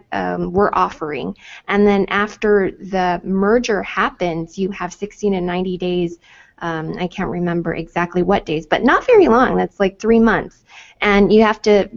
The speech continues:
see, okay, is, is this what they presented is true and accurate?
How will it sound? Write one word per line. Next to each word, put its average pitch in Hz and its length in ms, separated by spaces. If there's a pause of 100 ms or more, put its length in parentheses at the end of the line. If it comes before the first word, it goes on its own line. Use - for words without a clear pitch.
(100)
see, - 340
okay, 196 420
is, 175 180 (120)
is 185 140
this 190 260
what 196 340
they 190 140
presented 180 600
is 165 180
true 202 260
and 190 140
accurate? - 560